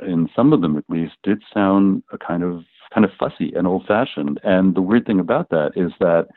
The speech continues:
I think it would have sounded fussy and old-fashioned even at the time to the English language reader. And that's the last thing that Flaubert is. Uh, he's not fussy. He's not old-fashioned.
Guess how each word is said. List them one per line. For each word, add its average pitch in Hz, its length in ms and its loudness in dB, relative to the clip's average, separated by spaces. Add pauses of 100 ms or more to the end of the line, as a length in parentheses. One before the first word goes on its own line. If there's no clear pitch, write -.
(560)
I 107 60 2
think 117 140 2
it 139 60 6
would 120 120 2
have 98 140 -4
sounded 98 360 0
fussy 98 240 -4
and 92 120 0
old-fashioned 90 640 -4
even 87 240 -2
at - 100 -8
the 76 60 -6
time 87 420 0 (100)
to 76 300 -4
the 82 80 -2
English 73 280 -2
language 73 280 -8
reader. 95 360 2
And 90 200 2
that's - 180 0
the 87 60 -2
last 82 420 -2
thing 69 140 -2
that - 180 -16
Flaubert - 460 -6
is. - 80 -6 (100)
Uh, 78 140 -2
he's 78 180 -4
not 92 260 0
fussy. 76 300 -4
He's 78 140 -10
not 80 160 0
old-fashioned. 73 600 -4